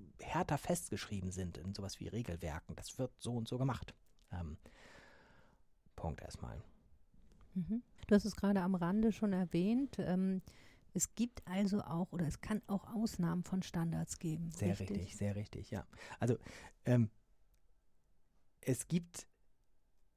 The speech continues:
Speaker 1: Standards, da würde ich sagen, gibt es sogar häufiger Ausnahmen als den Regelfall.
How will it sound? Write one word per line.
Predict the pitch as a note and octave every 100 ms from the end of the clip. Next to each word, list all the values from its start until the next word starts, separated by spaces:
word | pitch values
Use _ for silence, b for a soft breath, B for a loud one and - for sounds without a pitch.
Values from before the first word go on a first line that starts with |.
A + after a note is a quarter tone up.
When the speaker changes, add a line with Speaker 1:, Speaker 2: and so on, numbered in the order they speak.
| - - -
Speaker 1:
Standards, | - - B2+ F#3 D3+ E3+ G3+ -
da | C3 A#2+
würde | C#3+
ich | D3+
sagen, | C3+ C#3
gibt | C3 -
es | C3
sogar | C3+ C3 - -
häufiger | G3+ C4+ - F3+ -
Ausnahmen | E3 F#3+ D#3+ D#3 D#3
als | C#3 -
den | C3+
Regelfall. | C3 B2 C#2 - -